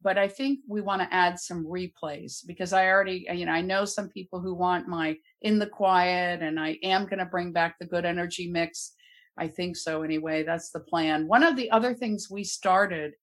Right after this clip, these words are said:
is a grab bag, a grab bag featuring. So somebody like Rick or me, who are sometimes just too busy for us to even figure out which, which end is up,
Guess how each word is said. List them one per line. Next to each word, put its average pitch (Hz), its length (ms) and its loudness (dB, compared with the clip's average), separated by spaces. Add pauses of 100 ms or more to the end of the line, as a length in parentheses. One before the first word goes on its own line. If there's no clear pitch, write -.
(300)
is 180 400 0
a 170 220 -2
grab 180 640 2
bag, - 600 -4 (360)
a 180 80 0
grab 214 480 6
bag 208 340 4
featuring. 170 880 -4
So 214 260 0
somebody 269 800 0 (260)
like 190 240 -2
Rick 226 440 -4
or 196 100 -8
me, 202 440 -14
who 185 140 -12
are 175 140 -12
sometimes 214 520 -12
just 180 220 -16
too 226 140 -10
busy 190 440 -14
for 170 120 -14
us 175 160 -14
to 170 100 -20
even 170 400 -16 (500)
figure 190 280 -10
out 170 260 -6
which, 185 420 -16 (200)
which 214 280 -16
end 202 220 -12
is 170 180 -18
up, 190 280 -8